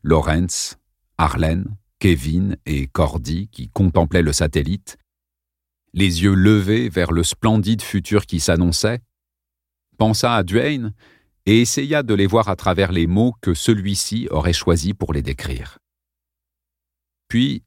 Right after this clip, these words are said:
sachant avec la sagesse instinctive de son âge que de tels instants doivent être appréciés, mais que trop d'insistance les viderait de leur sens,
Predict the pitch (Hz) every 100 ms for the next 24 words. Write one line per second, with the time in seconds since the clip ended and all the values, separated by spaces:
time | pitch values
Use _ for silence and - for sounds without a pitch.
0 | _ _ _ - 92 92 113 107 85 85
1 | 87 82 92 92 87 104 92 - 90 -
2 | 98 80 76 71 76 78 92 92 - 85
3 | 80 - 90 90 87 - 98 87 78 -
4 | 80 - - 95 - 87 - 92 98 -
5 | _ - 95 101 110 - 123 110 104 -
6 | 104 - 107 107 90 80 90 - 98 87
7 | 78 - - 117 120 -